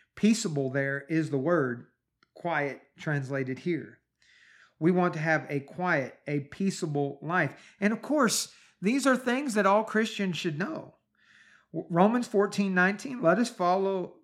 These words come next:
therefore, after the things which make for peace, things wherewith one may edify another."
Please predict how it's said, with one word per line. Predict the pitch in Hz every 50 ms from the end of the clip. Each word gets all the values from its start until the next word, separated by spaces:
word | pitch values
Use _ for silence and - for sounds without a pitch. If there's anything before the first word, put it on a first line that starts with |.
| _ -
therefore, | 165 151 147 165 185 196 190 - 190 190 202 220 - - - _
after | 160 160 170 165 185 165
the | 151 165 156
things | 160 175 180 190 185 160
which | 170 156 160
make | 160 165 170 160 -
for | - 160 147
peace, | - - 160 175 202 233 - - - - - _ _ _ _ _ _ _ _ _ _ _ _ _
things | - 165 185 190 185 165
wherewith | 165 180 180 175 180 185 165 143
one | 143 151 170 185 185
may | 180 185 185 180
edify | 180 170 190 220 240 196 - - 147 135 117 110 107 110 123 - _ _ _ _ _ _ _ _ _ _
another." | 160 156 151 143 139 131 123 - - - - -